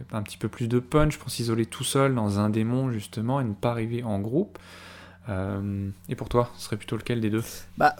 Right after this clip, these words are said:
Speaker 2: pour l'instant, cette saison, c'est avantage, euh, Wout van Aert entre les deux, hein. Ils se sont croisés sur plusieurs courses, Strade Bianche, Milano Torino, Milano San Remo, euh, Ganway Velgem. Euh, à chaque fois, euh, Wout van Aert a battu Mathieu Van Der Poel.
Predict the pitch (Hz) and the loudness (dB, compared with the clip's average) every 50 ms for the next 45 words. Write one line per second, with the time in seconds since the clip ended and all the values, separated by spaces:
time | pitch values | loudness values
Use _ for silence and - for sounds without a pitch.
0 | - - 156 147 147 151 151 - - - 202 214 214 - - 165 139 - - 147 | -4 0 2 4 4 4 4 2 2 2 4 4 2 2 -2 -4 -4 -4 -4 -4
1 | 135 156 190 190 - - 143 131 123 131 135 131 - 160 147 131 135 139 135 131 | -2 0 0 0 0 0 0 0 2 0 0 2 2 0 0 0 0 0 2 2
2 | 127 123 123 131 131 123 127 139 147 151 156 151 - - 139 131 135 - 135 123 | 0 0 0 0 0 2 2 2 4 4 2 0 0 -2 -4 -4 -4 -4 -2 -2
3 | 127 127 131 147 160 151 135 135 135 - - - 131 123 - 135 127 123 131 127 | 0 0 0 0 0 2 0 0 0 -2 -2 -2 -2 0 0 0 2 2 0 -2
4 | - 135 127 - - 127 131 139 135 - - 196 196 190 - 147 135 - - 123 | -4 -6 -6 -4 -4 -4 -4 -4 -4 -4 -4 -2 -2 -2 -4 -6 -6 -4 -4 -4
5 | 117 117 117 117 127 143 147 139 - - 151 151 156 151 147 135 123 120 117 113 | -4 -4 -4 -2 -2 -2 -2 -2 -2 0 0 0 2 2 2 2 2 2 0 -2
6 | 117 113 - - 120 120 127 139 143 143 147 151 151 147 147 131 120 113 113 113 | -2 -4 -6 -4 -2 0 0 0 0 0 0 0 0 0 0 0 0 -2 -2 -4
7 | 110 - - 120 117 120 135 143 143 147 151 156 - - - - - - - - | -6 -6 -6 -4 -2 -2 -2 -2 -2 -4 -4 -6 -8 -14 -20 -20 -20 -20 -20 -20
8 | - - - - - 127 120 117 117 127 123 123 123 123 120 110 120 117 117 120 | -20 -16 -4 2 4 4 4 4 4 4 4 4 4 4 2 2 0 0 2 2
9 | 139 156 170 180 185 208 226 - - - 135 117 117 113 117 117 113 - - - | 4 4 4 2 -2 -4 -8 -10 -6 -2 -2 0 0 0 0 -2 -2 -2 0 0
10 | 156 151 - - - 143 139 143 156 185 - - - 180 135 117 110 110 110 110 | 0 -2 -2 -4 -2 0 2 0 0 -2 -6 -10 -8 -4 -2 -2 0 -2 -2 -2
11 | 113 120 117 127 123 120 117 123 147 - - - - - - - 117 113 117 107 | -4 -4 -4 -2 0 0 2 0 0 -2 -4 -12 -18 -12 -8 -6 -4 -4 -4 -6
12 | - - 131 143 143 127 113 - - 127 110 113 113 110 107 104 - - - 147 | -6 -6 -6 -4 -4 -4 -4 -4 -6 -6 -6 -4 -4 -4 -6 -8 -8 -6 -6 -6
13 | 170 190 | -6 -6